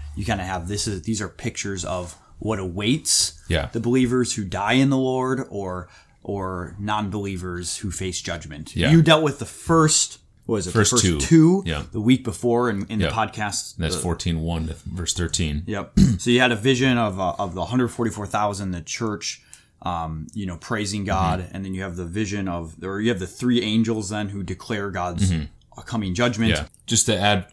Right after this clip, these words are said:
Speaker 2: with that is, is that both of the people in these two contrasting visions are marked people. The first are, are have the seal of God on their forehead, uh, and the seal of the Lamb written on them. And then, uh, the second one,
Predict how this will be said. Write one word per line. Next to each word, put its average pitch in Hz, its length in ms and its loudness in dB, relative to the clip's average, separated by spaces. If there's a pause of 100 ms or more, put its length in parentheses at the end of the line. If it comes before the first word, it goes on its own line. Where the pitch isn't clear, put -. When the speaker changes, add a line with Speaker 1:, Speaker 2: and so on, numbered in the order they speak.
Speaker 2:
with 98 220 0
that 82 260 0
is, 80 360 -2
is 82 140 -2
that 76 220 -4
both 98 240 2
of 85 80 -2
the 78 60 -4
people 73 420 -6
in 87 280 4
these 76 260 -4
two 85 340 0
contrasting 80 680 -4
visions 69 280 -8
are 76 220 -10
marked 76 480 -6
people. - 280 -8
The 69 80 -10
first - 360 0
are, 78 180 -2 (360)
are 80 180 -2
have 78 280 -2
the 78 100 -2
seal 95 460 2
of 80 200 -4
God 85 360 -2
on 82 140 -4
their 76 80 -6
forehead, 95 560 0 (420)
uh, 71 240 -4
and 76 140 -2
the 69 40 -4
seal 80 300 -2
of 69 80 -8
the 69 60 -8
Lamb 110 380 4
written 104 220 2
on 104 160 0
them. 107 240 0 (340)
And 82 180 0
then, 78 400 0
uh, 71 280 -10
the 78 100 -10
second 104 460 0
one, 82 420 -6